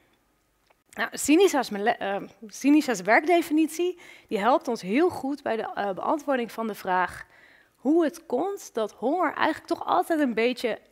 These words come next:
wegvalt als we het over geweld hebben. Eén, we staren ons blind op intentie, daar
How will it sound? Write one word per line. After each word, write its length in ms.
wegvalt 560
als 220
we 60
het 100
over 240
geweld 440
hebben. 340
Eén, 420
we 60
staren 320
ons 180
blind 260
op 220
intentie, 680
daar 100